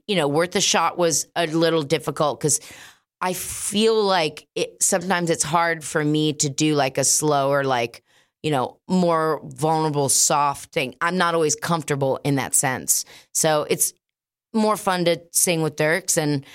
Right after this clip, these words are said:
um, but yeah, I, I don't think, I don't know. I enjoyed the whole process. And anything that pushes you a little bit out of your comfort zone is good because you don't wanna stay stagnant in creativity or in, you know,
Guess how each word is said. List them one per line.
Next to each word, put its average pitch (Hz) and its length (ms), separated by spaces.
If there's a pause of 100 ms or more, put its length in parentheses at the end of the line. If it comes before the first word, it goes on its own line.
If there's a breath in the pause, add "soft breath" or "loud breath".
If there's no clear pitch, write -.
(260 loud breath)
um, 143 720 (540)
but 165 320
yeah, 277 280 (300)
I, - 40
I - 20
don't 285 160
think, 269 320 (1000)
I - 60
don't 233 100
know. 254 240
I 202 140
enjoyed 226 320
the 208 60
whole 185 140
process. 180 680 (240 soft breath)
And 220 100
anything 277 440
that 214 160
pushes 214 300
you 180 120
a - 20
little 165 180
bit 156 120
out 151 100
of 147 60
your 147 100
comfort 147 420
zone 139 200
is 131 100
good 139 400
because 139 460 (280 loud breath)
you 160 120
don't 151 120
wanna 139 140
stay 135 280
stagnant 127 640
in 135 120
creativity 123 720
or 131 240
in, 123 560
you 143 120
know, 123 260